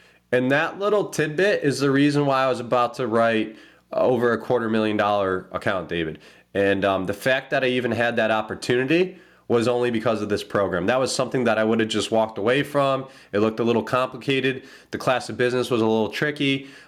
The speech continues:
Um, but the fact that I was able to compete on that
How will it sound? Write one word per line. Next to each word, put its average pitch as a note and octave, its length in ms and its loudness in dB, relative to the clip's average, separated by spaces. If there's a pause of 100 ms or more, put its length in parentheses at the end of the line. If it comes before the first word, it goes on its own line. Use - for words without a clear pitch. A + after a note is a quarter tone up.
Um, G2 540 0 (720)
but G2 80 -6
the A2 80 -2
fact C3 340 -2
that C3 100 0
I B2+ 40 4
was B2 160 0
able A#2+ 160 0
to - 60 -12
compete B2+ 420 -2
on C3 220 2
that D3 280 0